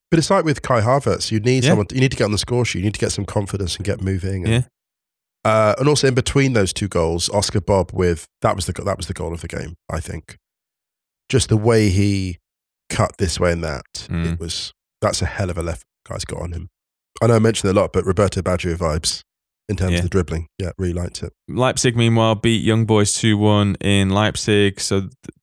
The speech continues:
Speaker 2: the, that group is basically as it was before the, before the day.
Speaker 1: Yeah.
Speaker 2: City go through top, Leipzig second, Young Boys into Europa League, Crvena Zvezda out of Europe.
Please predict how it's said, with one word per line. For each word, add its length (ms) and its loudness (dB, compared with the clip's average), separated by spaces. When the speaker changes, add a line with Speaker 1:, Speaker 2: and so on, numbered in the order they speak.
Speaker 2:
the, 300 2
that 220 0
group 260 2
is 160 -4
basically 600 -2
as 180 -2
it 120 -4
was 380 0
before 340 -2
the, 240 -2
before 180 0
the 80 2
day. 320 2
Speaker 1:
Yeah. 160 -2
Speaker 2:
City 180 2
go 140 4
through 200 2
top, 340 -2
Leipzig 360 -2
second, 400 0
Young 200 2
Boys 180 4
into 220 0
Europa 240 0
League, 240 0
Crvena 240 0
Zvezda 420 -4
out 220 -4
of 100 -10
Europe. 300 0